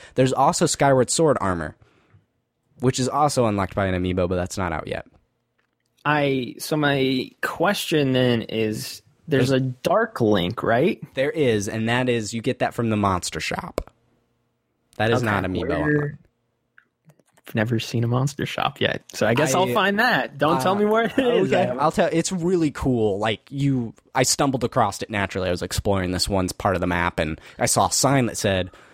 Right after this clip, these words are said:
Speaker 1: "Kilton's Monster Shop, only at night, though." And I was like, "Ooh."
Speaker 2: Yeah, okay, then I definitely haven't found that, 'cause I'm trying to go through my brain and be like, "Wait, have I seen that?" And I just can't think of it. I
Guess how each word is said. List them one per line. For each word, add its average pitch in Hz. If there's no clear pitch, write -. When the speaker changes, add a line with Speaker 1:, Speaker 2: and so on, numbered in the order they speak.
Speaker 1:
"Kilton's 120
Monster 156
Shop, 90
only 139
at 147
night, 185
though." 98
And 82
I 90
was 87
like, -
"Ooh." 240
Speaker 2:
Yeah, 110
okay, 113
then 104
I 101
definitely 107
haven't 104
found -
that, -
'cause -
I'm 131
trying 170
to 151
go 131
through 123
my 110
brain 104
and 101
be 101
like, 82
"Wait, 98
have 127
I 180
seen 190
that?" 190
And -
I 117
just 113
can't -
think 180
of 185
it. 180
I 123